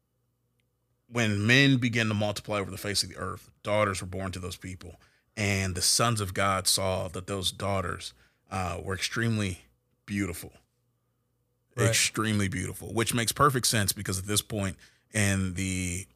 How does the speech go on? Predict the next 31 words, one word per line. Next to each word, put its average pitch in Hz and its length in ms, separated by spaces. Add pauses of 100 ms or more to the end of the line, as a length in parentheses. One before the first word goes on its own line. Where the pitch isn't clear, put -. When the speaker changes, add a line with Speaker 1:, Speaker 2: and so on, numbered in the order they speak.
(180)
Speaker 1:
um, 95 460 (100)
genetic 104 360
record, 98 320 (640)
we 113 180
have 101 200
very 98 280
little 92 280
genetic 92 360
corruption. - 460 (260)
Speaker 2:
Right. 117 260 (600)
Speaker 1:
And 202 120
so 107 120
I, 104 280
I 113 120
can 107 200
only, 110 240 (140)
being 147 300
this 151 180
far 156 220
downwind 170 600 (580)
and 123 260
noticing 143 380
how 139 140
beautiful 143 400
women 147 220
are 143 140
now, 156 320 (380)
Speaker 2:
Right. 117 200
Speaker 1:
I 147 400
cannot 131 720
imagine 127 680